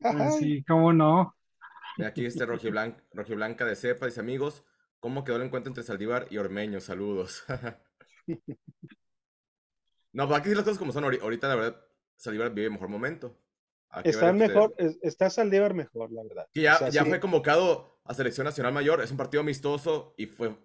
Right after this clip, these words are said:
Speaker 3: convocado por la lesión de, de Henry Martin. O sea, Saldívar no va a ir al Mundial, de eso olvídense.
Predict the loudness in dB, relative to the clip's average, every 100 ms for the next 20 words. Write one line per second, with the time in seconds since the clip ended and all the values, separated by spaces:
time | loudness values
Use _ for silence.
0 | _ -8 -6 -4 -4 -4 -4 -2 -2 -4
1 | -4 -4 -2 -2 -4 _ _ _ -14 -10
2 | -6 -4 -4 -4 -6 -6 -6 -6 -12 -20
3 | -20 -8 0 2 4 6 4 2 2 0
4 | -2 -4 -6 -4 -2 -2 -4 -6 -14